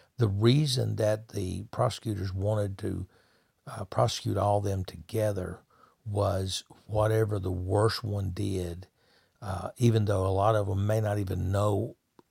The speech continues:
none of, I don't think any of them did anything. But if, like, let's say, for instance, somebody, uh, said, "Hey, man, you know, break windows in the, you know, in the Capitol," and they got it on tape or they got, they, they got it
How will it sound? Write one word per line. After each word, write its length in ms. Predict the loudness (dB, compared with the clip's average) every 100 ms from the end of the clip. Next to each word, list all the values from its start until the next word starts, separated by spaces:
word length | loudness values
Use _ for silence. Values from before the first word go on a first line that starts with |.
| -10
none 380 | -2 4 6 6
of, 100 | 4
I 80 | 4
don't 180 | 2 0
think 140 | -4
any 160 | -2 0
of 80 | -2
them 40 |
did 160 | -2 -4
anything. 540 | -2 -4 -4 -6 -8 _ -20 -20 _ -4
But 140 | 0
if, 180 | 0 -4 -4
like, 360 | 2 2 2 2
let's 180 | 2 4
say, 200 | 4 2
for 180 | 0 -4
instance, 280 | -4 -6 -6
somebody, 720 | -4 -2 0 -2 -2 -6 -10 _ _ _ _ -20 _
uh, 240 | -8 -8 -4
said, 280 | -4 -2 -2
"Hey, 280 | 0 -2
man, 400 | -2 -4 -4 -6 -6
you 80 | -6
know, 100 | -6
break 320 | 0 0 0
windows 460 | -2 -4 -2 -4 -6 -6 -4
in 100 | -4
the, 300 | -4 -6 -10 _ _ _ _ -8
you 100 | -8
know, 140 | -6
in 160 | -4 -4
the 80 |
Capitol," 500 | -2 -2 -2 -4 -6
and 100 | -2
they 120 | -2 -2
got 240 | 0 -2
it 100 | -2
on 340 | -2 -2 -6 -10 -20 _ -20 -20 _ _
tape 320 | -2 0 0 -2
or 60 |
they 100 | -4
got, 320 | -2 -2 -4
they, 240 | -4 -4 -4 -10
they 240 | -6 -4 -2
got 180 | 0 0
it 160 | -2